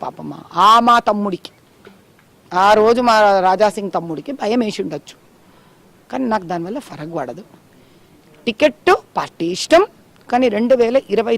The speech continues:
తొమ్మిది వరకు డి-, ఇంకొక పేరు డిక్లేర్ అయ్యేదాకా నా పని సేవ చేసుకుంటూ పోవడం. దానికి by ఎలక్షన్స్ ఉందా, by ఎలక్షన్స్ లేదా, దీనికి నాకు సంబంధం లేదు. నన్ను ఆపే ధైర్యం అయితే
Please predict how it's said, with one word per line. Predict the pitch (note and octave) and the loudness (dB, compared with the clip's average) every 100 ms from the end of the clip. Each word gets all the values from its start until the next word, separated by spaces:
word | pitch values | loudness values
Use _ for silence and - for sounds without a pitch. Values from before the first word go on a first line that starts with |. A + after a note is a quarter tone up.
| - | -4
తొమ్మిది | A3+ B3 B3 F#3+ F3 | 0 2 2 -2 -2
వరకు | F3+ B3+ - - _ _ _ _ _ _ _ D3+ | -2 -2 -4 -8 _ _ _ _ _ _ _ -12
డి-, | C#3+ A#3 A3+ | -8 -2 0
ఇంకొక | C4 C#4+ C#4 - | 2 4 2 2
పేరు | A#3+ C#4 C#4 | 6 6 6
డిక్లేర్ | A3+ - G3+ F#3+ | 2 0 0 0
అయ్యేదాకా | E3+ E3 D#3 E3 - E4 - _ _ _ _ _ - | 0 -4 -4 -8 -8 -8 -10 _ _ _ _ _ -4
నా | F#3+ - F#3+ | -4 -2 -4
పని | G3+ D4 - - G3 _ _ _ _ - | 0 0 0 -8 -20 _ _ _ _ -4
సేవ | G#3+ G3 | -2 0
చేసుకుంటూ | F#3 F3 - E3+ G3 C4+ | -2 -6 -12 -14 -12 -12
పోవడం. | C#3+ - _ _ _ _ _ _ _ _ - | -14 -16 _ _ _ _ _ _ _ _ -2
దానికి | G3+ G#3 G#3+ G3 G3+ F#3+ | 0 2 -2 -6 -6 -2
by | E3+ G#3 | 0 4
ఎలక్షన్స్ | A#3+ G#3+ - G3 F3 F#3 | 2 2 -4 -10 -10 -10
ఉందా, | F#3 F#3 F#3 D#3+ | -2 2 2 4
by | C4 C4+ | 6 6
ఎలక్షన్స్ | A#3 - G3+ - | 4 -2 -6 -4
లేదా, | F#3 F#3 | -4 -4
దీనికి | F#3+ G3+ G3 A3 | -4 -6 -6 -8
నాకు | G#3 - | -8 -10
సంబంధం | G3 G3+ G#3 G#3 G3+ F#3 | -10 -8 -8 -6 -6 -4
లేదు. | G3+ A#3+ | -4 -4
నన్ను | A3 G3 G3 A3 | -6 -2 0 2
ఆపే | A3+ - G#3+ A3 C#3 _ _ _ _ _ _ _ _ _ _ _ _ _ _ _ _ D#3+ | 0 2 2 2 -2 _ _ _ _ _ _ _ _ _ _ _ _ _ _ _ _ -12
ధైర్యం | D3 F3 A#3 | -4 -2 -2
అయితే | G#3 | -2